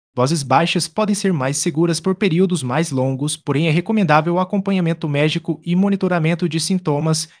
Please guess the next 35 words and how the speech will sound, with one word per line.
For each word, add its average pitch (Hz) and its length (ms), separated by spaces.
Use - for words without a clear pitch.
e 220 100
exames 170 400
laboratoriais 180 760
se - 160
o 208 60
uso 160 260
for 165 240
contínuo. 139 720
Três. - 420
Como 262 140
saber 151 360
por 175 120
quanto 185 280
tempo 180 300
é 165 40
seguro 165 360
usar 170 220
Trifala 165 440
no 139 100
meu 127 160
caso? 120 560
Observe 160 460
sintomas: 190 500
diarreia, 151 580
cólicas, 147 500
tontura. 139 640
Pare 151 200
se 214 160
houver 180 360
sinais 165 360
de 170 100
desidratação 190 1000
ou 185 120
alteração 202 480
significativa. 180 1080